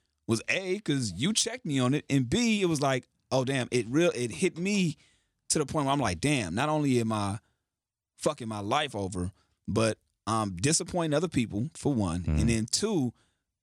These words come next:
Speaker 1: other people are looking at me as an example,
Speaker 2: Right.
Speaker 1: and I have shit to lose at this point." I didn't think I had shit to lose at that point. I'm like, "Whatever,
Speaker 2: Right.
Speaker 1: like, it is what it is."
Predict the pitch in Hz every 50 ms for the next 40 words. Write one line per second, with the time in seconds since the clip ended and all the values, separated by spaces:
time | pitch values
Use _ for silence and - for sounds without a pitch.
0 | _ _ _ _ _ _ _ _ _ _ _ _ _ _ _ _ _ _ _ _
1 | _ - - 160 175 175 139 185 170 - 131 113 101 95 101 147 175 160 156 143
2 | 127 123 120 120 117 113 98 92 82 - - - - 135 190 170 - - 90 80
3 | 78 78 82 90 98 98 95 92 87 78 - 117 131 143 139 - 160 160 151 127
4 | - - - 165 - - 123 101 107 156 208 226 214 165 131 107 110 107 101 -
5 | 104 101 95 113 170 175 151 - 208 - 160 147 147 147 131 - - 147 143 -
6 | 120 160 392 370 311 175 120 101 107 101 95 117 143 156 165 214 226 - - -
7 | - - - 196 196 190 - - - 214 190 190 165 160 156 156 156 185 196 190
8 | 175